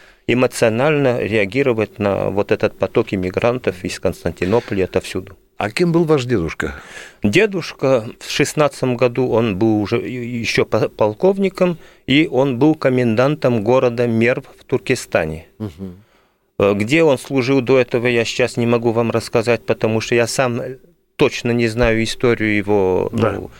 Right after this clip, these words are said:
Speaker 1: у меня только послужной список, я нашел его послужной список
Speaker 2: Мгм.
Speaker 1: до тысяча девятьсот пятого года,
Speaker 2: Мгм.
Speaker 1: и остальная, по второй части у меня нету.
Speaker 2: Мгм.
Speaker 1: То есть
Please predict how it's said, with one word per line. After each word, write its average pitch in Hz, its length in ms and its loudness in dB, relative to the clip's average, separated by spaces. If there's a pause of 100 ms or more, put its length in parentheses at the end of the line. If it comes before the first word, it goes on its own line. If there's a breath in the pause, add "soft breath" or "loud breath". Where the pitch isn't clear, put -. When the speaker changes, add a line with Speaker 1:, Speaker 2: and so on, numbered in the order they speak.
(180 soft breath)
Speaker 1:
у 110 60 0
меня 117 160 2
только 123 280 -2
послужной 127 560 0
список, - 460 -2
я 113 80 0
нашел 117 280 0
его 110 140 0
послужной 113 540 -2
список - 520 -4
Speaker 2:
Мгм. 107 280 -4
Speaker 1:
до 120 140 4
тысяча - 360 -6
девятьсот 113 440 -2
пятого 104 380 -2
года, 147 380 -2 (100)
Speaker 2:
Мгм. 113 360 -4 (140)
Speaker 1:
и 143 300 2
остальная, 117 1000 2 (100)
по 143 80 0
второй 123 400 0
части 160 420 -4
у 117 60 0
меня 113 240 0
нету. 95 400 -2 (220)
Speaker 2:
Мгм. 110 320 -6
Speaker 1:
То - 100 0
есть - 260 -4